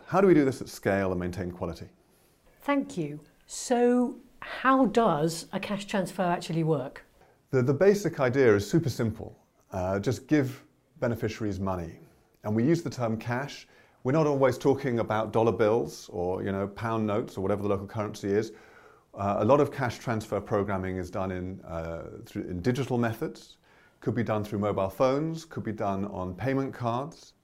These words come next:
Speaker 1: A lot of it is also done still on vouchers, and there's an interesting debate, a big debate going on at the moment about the use of vouchers, which tend to be more restricted. They can be spent in certain shops, on certain kinds of commodities like food. So from the point of view of, uh, of an aid agency,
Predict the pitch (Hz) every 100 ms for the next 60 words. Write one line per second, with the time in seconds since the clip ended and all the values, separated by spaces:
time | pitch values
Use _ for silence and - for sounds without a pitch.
0 | - 117 131 117 107 104 104 101 95 104
1 | 101 107 101 95 92 101 110 - 107 123
2 | 151 135 - 98 101 98 107 107 104 92
3 | 85 101 113 87 117 - 98 98 104 98
4 | 98 95 95 101 92 95 90 90 92 95
5 | 101 120 - 87 98 92 - 92 90 101
6 | 92 147 123 117 110 107 101 - - -
7 | 67 - 92 95 92 - 95 90 90 85
8 | 87 90 - 120 117 - - - 85 82
9 | 95 95 92 90 87 90 90 90 87 85
10 | 82 80 - - 78 - _ _ _ -
11 | 170 120 - 131 123 170 160 143 123 135
12 | 131 123 117 107 107 98 95 95 92 92
13 | 98 139 165 107 98 98 - 92 120